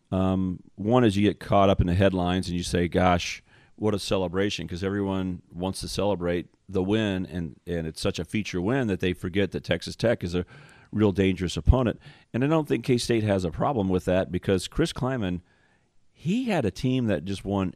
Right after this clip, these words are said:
every game and won national championships. It, this is not a, like, a celebration for him.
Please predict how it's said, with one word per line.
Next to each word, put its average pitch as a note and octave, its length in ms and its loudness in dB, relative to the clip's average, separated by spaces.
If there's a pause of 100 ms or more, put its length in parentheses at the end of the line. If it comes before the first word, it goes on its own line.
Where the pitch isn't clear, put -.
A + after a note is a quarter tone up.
every A#2+ 280 0
game A2 580 -4 (540)
and G#2+ 120 2
won B2+ 140 6
national B2+ 360 0
championships. - 680 -4
It, C3+ 140 0
this E4 200 -6
is B3+ 140 -6
not G#3+ 220 0
a, C3 120 0
like, B2 220 0
a A#2 60 -2
celebration B2 600 0
for - 140 -4
him. D#2 260 -4